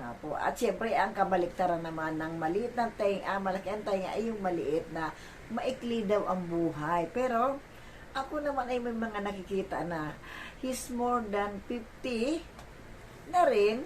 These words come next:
like me, ay okay pa naman. <laughs> Ano naman siya? Ay, siyempre, ayan, buhay pa siya.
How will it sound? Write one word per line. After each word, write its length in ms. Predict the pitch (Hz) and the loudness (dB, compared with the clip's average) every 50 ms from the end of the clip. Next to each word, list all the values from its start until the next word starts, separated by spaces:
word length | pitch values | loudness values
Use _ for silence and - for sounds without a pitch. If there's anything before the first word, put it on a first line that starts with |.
| 339 294 | 0 2
like 240 | 190 190 196 214 214 - - | 4 6 6 4 2 -2 -4
me, 320 | 240 240 214 214 240 262 - | -2 0 0 2 0 0 2
ay 240 | - 220 220 226 233 233 - - - - - - - - - - - - - - - - - - - - - - 285 | 2 2 2 2 0 -2 -8 -14 -16 -16 -16 -16 -16 -16 -16 -16 -16 -16 -16 -16 -16 -16 -16 -16 -16 -16 0 2 2
okay 200 | 302 - 349 311 | 2 4 0 -2
pa 120 | - 320 311 | 0 -2 0
naman. 420 | 294 262 220 208 202 180 165 170 - - - - - - - | 0 0 0 2 2 2 2 0 -4 -8 -10 -10 -12 -8 -8
<laughs> 160 | - 220 - - - - | -8 -8 -8 -12 -14 -6
Ano 320 | - 285 349 349 349 349 | -4 -2 0 0 2 4
naman 320 | 349 339 330 302 285 269 262 | 4 4 4 6 6 6 4
siya? 480 | 226 - 190 180 147 135 127 139 - | 2 2 2 2 4 4 2 0 -2
Ay, 240 | - - - - - | -4 -8 -8 -8 -8
siyempre, 480 | 254 269 277 277 277 269 208 175 160 151 - - - | -6 -4 -4 -2 0 4 4 4 2 2 -4 -8 -4
ayan, 320 | - 262 262 226 196 196 | 0 2 2 2 2 -2
buhay 240 | 196 202 214 214 208 | -4 -2 0 0 0
pa 160 | 202 202 202 | 0 0 -4
siya. 320 | 196 214 220 220 226 240 | -4 0 4 4 4 4